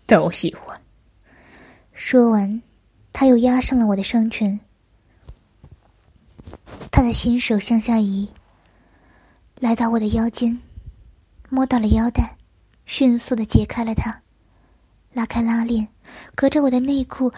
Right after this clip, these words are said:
Speaker 2: 温柔地套弄着我的鸡巴。“哇，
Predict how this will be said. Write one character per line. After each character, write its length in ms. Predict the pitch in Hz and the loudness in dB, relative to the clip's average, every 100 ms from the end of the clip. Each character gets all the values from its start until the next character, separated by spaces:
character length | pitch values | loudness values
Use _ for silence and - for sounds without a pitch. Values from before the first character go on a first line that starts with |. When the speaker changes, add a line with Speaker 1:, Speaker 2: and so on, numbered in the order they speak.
| - - | -14 -4
Speaker 2:
温 240 | 262 254 254 | 4 4 4
柔 140 | 240 | 2
地 100 | 233 | 0
套 240 | - 247 | -2 0
弄 180 | 226 226 | 4 2
着 120 | 214 214 | 2 -2
我 80 | |
的 80 | 208 | -4
鸡 260 | 202 233 226 | -4 -4 -4
巴。 300 | 220 - - - _ _ _ _ _ _ _ _ _ _ _ _ _ _ _ _ _ - | -6 -10 -14 -20 _ _ _ _ _ _ _ _ _ _ _ _ _ _ _ _ _ -2
“哇， 760 | 320 - - - - - - | -2 0 -4 -6 -8 -12 -18